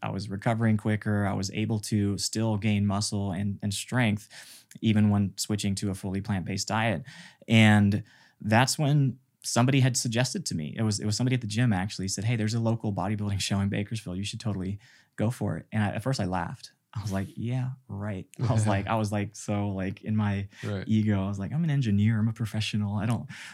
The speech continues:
Speaker 1: I'm not gonna stand on stage in my underwear and flex in front of people."
Speaker 2: <laughs>
Speaker 1: And, uh, you know, after a while I thought about it. I was like, "I don't really have anything else going on, and I do like a challenge. So I'm gonna, I'm gonna go for it and see what it takes and see what that's like."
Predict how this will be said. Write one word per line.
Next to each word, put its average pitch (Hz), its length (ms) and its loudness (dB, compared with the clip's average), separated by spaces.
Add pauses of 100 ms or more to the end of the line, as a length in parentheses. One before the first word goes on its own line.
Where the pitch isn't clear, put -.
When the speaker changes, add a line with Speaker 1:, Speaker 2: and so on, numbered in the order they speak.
Speaker 1:
I'm 107 60 0
not 123 100 4
gonna 123 140 2
stand 101 340 0
on 101 100 0
stage 101 440 -2
in 95 320 0
my 95 120 -2
underwear 98 360 -2
and 95 120 -8
flex - 300 -2
in 104 80 2
front 110 220 6
of - 60 -4
people." 113 360 6 (200)
Speaker 2:
<laughs> - 180 -14
Speaker 1:
And, 135 360 10
uh, 131 300 12
you 120 100 6
know, 127 80 8
after 131 280 6
a 127 60 4
while 117 200 6
I 113 80 6
thought 107 300 4
about 104 200 2
it. 101 40 -2
I - 20 0
was 107 100 0
like, - 140 -4
"I - 20 0
don't 143 120 -2
really 131 200 2
have 107 220 2
anything 107 340 0
else 98 160 -4
going 101 280 -2
on, 120 160 2
and 110 80 2
I 98 80 0
do 104 180 -2
like 101 200 -2
a 92 40 -6
challenge. 98 440 -2
So 104 60 -6
I'm 107 80 -2
gonna, 127 200 -2 (120)
I'm 139 100 -2
gonna 165 120 0
go 120 160 -2
for 104 160 -4
it - 40 -4
and 113 100 -2
see 113 160 0
what 104 100 2
it 82 100 -6
takes - 340 -8
and 95 120 -4
see - 120 -6
what - 100 -8
that's - 200 -8
like." - 280 -8